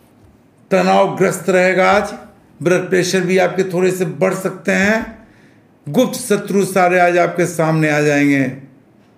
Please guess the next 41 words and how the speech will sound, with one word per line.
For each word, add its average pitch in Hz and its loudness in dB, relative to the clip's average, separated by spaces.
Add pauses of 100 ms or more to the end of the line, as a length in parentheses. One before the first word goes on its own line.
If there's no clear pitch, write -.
(480)
जो 135 -2
आपके 139 -2
लिए 135 -2
एक 131 -8
लाभ 123 -2
का 147 0
विषय 127 -6
होगा। 123 -4 (760)
जो 170 2
व्यक्ति 185 2
shipping 185 -2
का 190 2
काम 185 -2
करते 185 0
हैं, 185 -2
थोड़ा 180 2
सा 214 -2 (420)
सावधानी 180 0
बरतेंगे। 180 0 (2750)
दो 170 2
बज 175 0
के 180 0
सत्रह 175 -2
मिनट 175 0
के 180 0
बाद 175 2
चंद्रदेव 175 0
चले 180 2
जाएंगे 175 2
भरणी 170 -2
नक्षत्र 175 0
में, 175 0
जिसके 160 -4
स्वामी 175 -2
शुक्र 170 -4
आपके 170 0
अष्टम 180 -2
में 175 0
बैठे 175 2
हुए 180 4
हैं। 165 0